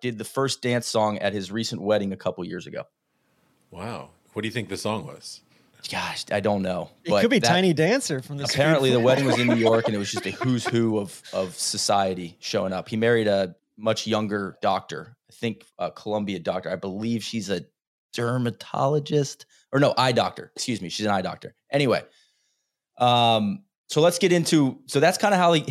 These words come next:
Speaker 1: how he came to power. Basically took over the father-in-law's business and, and then through a lot of, like,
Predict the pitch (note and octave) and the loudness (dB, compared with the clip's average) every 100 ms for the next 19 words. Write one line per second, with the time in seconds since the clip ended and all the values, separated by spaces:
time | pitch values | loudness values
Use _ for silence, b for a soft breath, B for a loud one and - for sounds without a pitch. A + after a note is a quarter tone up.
0 | C#3+ C3 C#3+ C#3 C#3 B2 - A2 F2 - | 0 4 2 2 0 0 2 0 0 -6
1 | - D3 - - C3 E3+ E3+ F3 D#3 - | 0 0 0 -2 0 0 2 2 2 2
2 | D3 C#3+ C#3 A#2+ - B2+ B2 A#2+ - - | 4 4 4 2 2 0 2 -2 -2 -4
3 | A2+ A2 - A2+ A#2 A#2 A2+ G#2 - C#3 | -4 -4 -4 -2 0 0 -2 -6 -4 0
4 | C3+ B2+ - A2+ B2+ C#3 A#2 A2 G2 | 2 2 0 2 4 2 2 0 0